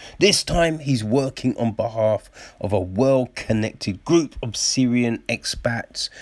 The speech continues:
to secure the Syrian president's mistress so they can use her to bring down the president's regime. But the expat's plan goes awry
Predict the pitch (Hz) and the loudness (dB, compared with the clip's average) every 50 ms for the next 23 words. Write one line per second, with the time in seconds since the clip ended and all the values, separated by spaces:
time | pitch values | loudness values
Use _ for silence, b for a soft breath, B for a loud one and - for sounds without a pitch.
0 | B B B B - - - - - - 104 - - - - - 143 139 143 139 | B B B B -4 -2 -2 0 -2 -2 -4 -6 -8 -6 0 2 2 4 4 4
1 | 135 127 104 110 101 - - - - 123 117 113 113 110 107 101 98 - - - | 2 0 -2 -4 -4 -4 -2 0 2 2 2 2 2 2 0 0 -2 -6 -8 -4
2 | - 127 113 101 117 113 95 107 113 - - - - B B B B B B 92 | -2 -2 0 0 -2 -2 -2 -2 -2 -2 -4 -8 -12 B B B B B B 0
3 | 101 110 127 131 - - - - 117 107 104 98 - - - - B B B B | 2 4 4 4 2 0 -2 0 0 0 0 0 -2 -4 -6 -8 B B B B
4 | B B B B B - - 156 147 143 139 131 123 - 135 127 120 113 123 139 | B B B B B -4 -2 0 0 0 -2 -4 -2 2 2 4 4 4 4 2
5 | 139 127 113 - 131 123 117 - - 113 90 - _ - 120 131 131 127 113 - | 2 2 0 0 0 -2 -2 -2 -4 -6 -8 -6 _ 2 4 4 4 4 2 0
6 | 110 110 110 110 104 90 87 - - - - 117 107 92 101 98 90 101 104 - | 0 0 0 -2 -2 -4 -6 -8 -8 -4 -2 -2 -2 -2 -2 -4 -4 -2 -4 -4
7 | - - - 82 87 90 90 92 90 87 87 - - 95 98 98 90 76 64 - | -6 -8 -8 -6 -4 -4 -2 -4 -4 -6 -8 -6 -4 -4 -2 -2 -4 -6 -6 -10
8 | - - - - B B B B B B B B B B B B B _ - 156 | -12 -16 -18 -20 B B B B B B B B B B B B B _ 0 0
9 | 156 - - 135 - 135 120 120 135 147 - - - - - - 131 139 131 - | 0 -2 -4 -4 0 2 4 4 4 4 2 0 -6 -6 -2 0 2 2 2 0
10 | - - - - - - - - - 131 127 127 127 120 120 120 - - 113 104 | -2 -6 -10 -10 -12 -16 -8 -2 2 4 4 4 4 4 2 0 -2 -6 -6 -6
11 | 95 - 123 120 123 123 127 113 - - 110 98 90 90 104 127 131 131 120 117 | -2 2 4 4 4 4 2 0 -2 -2 -2 0 0 2 4 6 6 6 4 2
12 | 110 110 | -2 -4